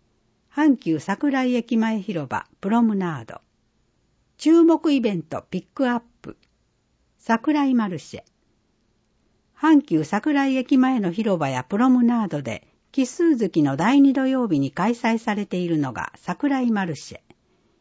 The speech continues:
日々の暮らしが楽しくなるような雑貨やアクセサリー、こだわりのフードやドリンクなどを販売する約三十のブースがずらりと並びます。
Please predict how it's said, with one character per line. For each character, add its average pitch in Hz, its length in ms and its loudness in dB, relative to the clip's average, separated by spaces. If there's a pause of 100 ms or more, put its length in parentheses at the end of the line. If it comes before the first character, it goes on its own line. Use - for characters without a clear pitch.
(460)
日 302 140 4
々 302 140 6
の 190 120 2
暮 190 180 -2
ら 247 60 0
し - 160 -8
が 202 160 0
楽 254 220 2
し - 100 -8
く 254 120 0
な 226 140 2
る 190 160 -2
よ 156 140 -2
う 139 60 -6
な 123 160 -6
雑 160 280 -6
貨 262 120 -2
や 262 200 -2
ア 240 40 -2
ク 240 120 -18
セ 185 160 -6
サ 139 200 -8
リ 113 280 -14
ー、 - 40 -20 (240)
こ 240 140 0
だ 285 140 2
わ 285 100 2
り 277 120 4
の 262 120 0
フ 247 220 -2
ー - 20 0
ド 180 140 -4
や 151 140 -4
ド 175 120 -4
リ 254 120 2
ン 269 100 4
ク 202 100 -6
な 190 160 0
ど 165 160 -2
を 143 80 -6
販 175 240 -2
売 165 200 -4
す 160 220 -10
る 151 160 -8 (300)
約 269 300 -2
三 294 320 4
十 190 200 0
の 156 120 -2
ブ 175 180 -6
ー - 20 -4
ス 151 180 -8
が 135 220 -6
ず 160 140 -6
ら 269 100 0
り 302 120 -2
と 160 140 -6
並 143 280 -4
び 131 140 -8
ま 120 140 -8
す。 - 160 -20